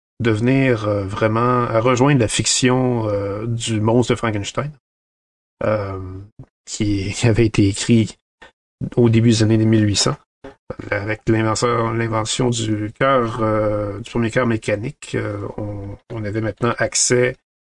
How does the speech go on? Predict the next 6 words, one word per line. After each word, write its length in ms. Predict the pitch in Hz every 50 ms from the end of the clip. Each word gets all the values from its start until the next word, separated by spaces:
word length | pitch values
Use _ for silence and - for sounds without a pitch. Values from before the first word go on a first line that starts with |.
| _ _ _ -
à 460 | - 113 113 110 110 110 107 104 110 - _ _ _ _ _ _ _ _ _ _ _ _ _ -
vraiment 540 | 120 117 113 101 98 104 104 104 104 - - - - - - - _ _ _ _ _ _ _ _ _ _ _ _ _ _ _ _ - - - _ _ _
la 400 | - 113 107 104 98 101 98 95
vie 200 | 90 113 127 135
artificielle, 500 | 127 - - - - - - 117 143 156
pratiquement. 400 | 151 127 120 - - - 139 165